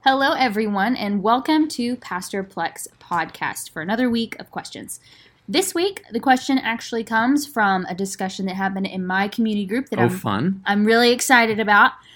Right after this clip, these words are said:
Speaker 1: Um, the, the topic was, are we saved by grace always, or can we lose that somewhere along the way before we get to heaven?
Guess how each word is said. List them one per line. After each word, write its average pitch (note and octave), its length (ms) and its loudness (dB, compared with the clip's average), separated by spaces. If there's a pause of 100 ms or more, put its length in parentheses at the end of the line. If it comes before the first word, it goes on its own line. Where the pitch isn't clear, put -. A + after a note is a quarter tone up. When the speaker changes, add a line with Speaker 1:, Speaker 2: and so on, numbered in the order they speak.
(140)
Speaker 1:
Um, G3+ 280 0
the, G3+ 220 0 (300)
the A3+ 100 0
topic D#4+ 520 4
was, A3+ 540 2 (500)
are G3+ 100 4
we G#3+ 160 0
saved A#3 480 0
by C#4 200 6
grace G#3 840 -2 (120)
always, G#3+ 600 0 (320)
or C4 560 4 (100)
can A3 220 -2
we A#3+ 180 2
lose A3 320 2
that G3+ 380 0
somewhere G#3 440 0
along F#3+ 320 0
the F#3 60 -6
way F#3 160 -4
before F3+ 240 -8
we F3+ 100 -4
get - 120 -10
to F#3+ 80 -8
heaven? D#3+ 300 -8